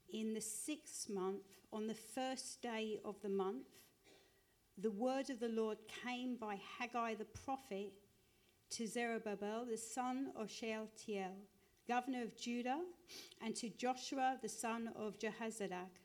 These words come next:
the high priest, saying, 'Thus speaks the Lord of hosts, saying, "This people says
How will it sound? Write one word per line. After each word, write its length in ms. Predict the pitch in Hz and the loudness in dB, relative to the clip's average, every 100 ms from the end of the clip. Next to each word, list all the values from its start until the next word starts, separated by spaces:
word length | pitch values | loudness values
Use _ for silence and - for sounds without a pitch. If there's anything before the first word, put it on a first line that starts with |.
| - - | -20 -8
the 60 | |
high 420 | 196 - - 247 262 | -8 -8 0 0 0
priest, 480 | - 240 208 - | -4 -2 -2 -2
saying, 460 | - 220 214 214 208 - - - _ - | -2 0 0 -2 -4 -10 -20 -20 _ 0
'Thus 200 | 320 - | 2 2
speaks 440 | - - 349 349 | 0 6 6 4
the 120 | - | -2
Lord 260 | 226 190 185 | 0 2 0
of 60 | 185 | -4
hosts, 460 | - 180 190 - | -4 -2 -2 -4
saying, 640 | - 226 226 208 180 208 226 - - - - _ | -4 -2 0 2 2 0 -6 -18 -20 -20 -20 _
"This 380 | 196 180 330 - | 0 6 6 4
people 460 | - 311 285 269 226 | -2 -2 0 -2 -4
says 800 | - - 196 190 262 262 - | -2 0 0 0 -4 -6 -8